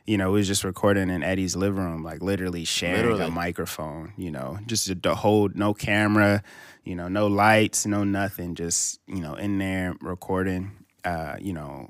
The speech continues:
Speaker 1: you know, going back and forth on a microphone, low key nervous, you know, the first
Speaker 2: Yeah.
Speaker 1: episode,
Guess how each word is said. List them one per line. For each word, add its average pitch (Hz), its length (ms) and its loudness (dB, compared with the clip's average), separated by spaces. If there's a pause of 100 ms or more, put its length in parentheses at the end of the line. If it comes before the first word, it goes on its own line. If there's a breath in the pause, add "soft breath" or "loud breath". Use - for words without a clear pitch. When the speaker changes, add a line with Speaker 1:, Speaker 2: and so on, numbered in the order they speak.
(140)
Speaker 1:
you 50 120 -10
know, 62 160 -14
going 92 260 -2
back 85 240 -2
and 92 100 -8
forth 87 300 -6
on 82 100 -6
a - 40 -8
microphone, 80 800 -8
low 107 140 2
key 110 180 -2
nervous, 95 600 -2 (180)
you 85 100 -6
know, 69 160 -6
the 80 100 -6
first 147 320 6
Speaker 2:
Yeah. 180 120 8
Speaker 1:
episode, 73 500 -2